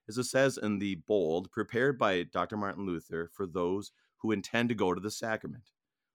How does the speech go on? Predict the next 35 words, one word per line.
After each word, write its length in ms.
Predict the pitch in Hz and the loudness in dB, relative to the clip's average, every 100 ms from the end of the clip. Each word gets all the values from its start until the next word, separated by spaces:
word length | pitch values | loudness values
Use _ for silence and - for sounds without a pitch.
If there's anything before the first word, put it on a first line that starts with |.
| _ 110 | _ -2
It 100 | 110 | 0
reads, 360 | 92 69 - _ _ _ _ _ | 0 -2 -12 _ _ _ _ _
"After 240 | 127 135 175 | 0 2 0
confession 640 | 180 143 - 143 - 143 | -2 -2 0 2 2 2
and 140 | 131 123 | 2 2
instruction 560 | - - 107 - 113 | 0 2 2 2 -2
in 100 | 107 | -2
the 80 | 92 | -2
Ten 240 | - 95 | -4 -6
Commandments, 640 | 98 107 87 80 82 87 - _ _ _ _ - | -4 -2 -2 -2 -4 -10 -18 _ _ _ _ -10
the 60 | |
Creed, 520 | 107 - 107 104 107 107 _ _ | -8 -2 0 0 -2 -10 _ _
the 80 | 101 | -2
Lord's 300 | 107 107 - | 2 2 0
Prayer, 340 | - 104 104 | 0 2 4
and 100 | 101 | 2
the 60 | 95 | -4
sacraments 800 | - 92 98 - 110 110 - - | -2 0 0 -2 -6 -6 -10 -12
of 140 | 85 - | -12 -6
baptism 560 | 90 95 - 110 117 | -2 -2 -4 -2 -2
and 80 | 104 | -2
the 80 | 95 | -2
Lord's 280 | 92 104 - | -2 -2 -4
Supper, 440 | 123 - 73 - _ _ _ _ - - _ | -6 -6 -10 -12 _ _ _ _ -20 -20 _
the 100 | 107 | -6
pastor 480 | - 107 107 - 127 | 0 2 2 2 2
may 200 | 120 117 | 2 2
ask, 460 | 127 95 80 - - _ _ _ | 2 0 -2 -12 -20 _ _ _
or 140 | 101 107 | 0 0
Christians 640 | - 143 139 117 101 - | -2 -6 -4 -2 -4 -4
may 220 | 95 92 | -2 -2
ask 400 | 87 87 73 - - | 0 -2 -4 -8 -8
themselves 800 | 85 104 - 123 92 76 78 - | -4 -4 -2 0 0 -2 -8 -12
these 200 | 92 85 | -8 -8
questions." 640 | - 101 101 - 120 - | -2 -2 -2 -6 -16 -18